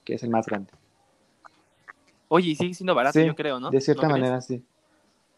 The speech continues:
Speaker 2: Sí, porque imagínate todo el trabajo que implica hacerlo. Ay, Damián, muy bien, haces todo tú.
Speaker 1: <laughs>
Speaker 2: Me encanta, me encanta. Y bueno, Damián, ahora, algo que nos quieras compartir, hablado por ti mismo en, en mixteco, algún texto, canción, poema,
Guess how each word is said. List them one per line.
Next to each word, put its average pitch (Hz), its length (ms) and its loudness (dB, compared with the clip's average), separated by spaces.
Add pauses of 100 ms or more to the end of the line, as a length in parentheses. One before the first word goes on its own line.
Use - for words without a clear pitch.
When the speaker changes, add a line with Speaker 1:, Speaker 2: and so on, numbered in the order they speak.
(580)
Speaker 2:
Sí, - 200 -14
porque - 240 -14
imagínate 165 480 -8
todo 175 160 -8
el 196 60 -14
trabajo 143 340 -2
que 135 120 -14
implica 131 500 -10
hacerlo. 151 420 -10
Ay, 131 100 -4
Damián, 120 300 -8
muy 170 220 -12
bien, 107 240 -18
haces 202 220 -8 (100)
todo 120 300 -2
tú. - 120 -14 (240)
Speaker 1:
<laughs> - 260 -20
Speaker 2:
Me 135 120 -10
encanta, 131 280 -10 (240)
me - 60 -20
encanta. - 300 -20 (240)
Y 214 80 -6
bueno, 254 180 -4
Damián, 240 320 -4 (340)
ahora, 202 400 4
algo 226 220 -6
que - 80 -18
nos 160 140 -14
quieras 165 220 -16
compartir, 131 640 -12
hablado 120 520 -8
por 113 260 -14
ti - 200 -20
mismo 127 480 -14
en, 101 160 -16 (160)
en 113 200 -18
mixteco, 117 640 -8
algún 117 260 -8
texto, 113 680 -6 (220)
canción, 113 580 -8
poema, 110 580 -8